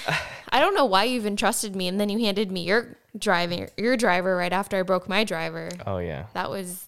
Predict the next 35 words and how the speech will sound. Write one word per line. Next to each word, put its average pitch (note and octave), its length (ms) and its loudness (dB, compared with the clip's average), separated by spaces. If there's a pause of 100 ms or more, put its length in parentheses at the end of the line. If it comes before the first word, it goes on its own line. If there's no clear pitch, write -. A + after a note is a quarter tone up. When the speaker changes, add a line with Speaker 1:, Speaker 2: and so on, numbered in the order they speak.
Speaker 1:
very F#3+ 280 -4
trusting. G#3 680 -2
<laughs> - 100 -8
Speaker 2:
Yeah. F2+ 240 -4 (160)
I, F#2+ 80 -10
I G#2+ 280 -6 (420)
Speaker 1:
Thank C#4 180 2
goodness G4 320 6
I A3+ 120 4
hit D4 120 6
it G#3 80 0
right G#3 180 0
after. - 540 0 (120)
<laughs> E4 120 -8
Speaker 2:
I - 40 -2
was A#2+ 100 0
like, A#2+ 160 2
"She - 160 -4
missed B2+ 360 -4 (600)
five A#2+ 320 0
times A2 260 -2
in F#2 80 -4
a F#2+ 40 -2
row. E2 180 -4
She G2 180 -6
has F#2+ 280 -6
to E2+ 100 -8
hit F2 180 -8
this - 160 -12
one A#1+ 140 -12
now." A#1+ 140 -12 (360)
Speaker 1:
Ugh. A#3+ 220 -6 (120)
Speaker 2:
Luckily, G#2 380 0
you F#2 80 -2
did. D2+ 280 -6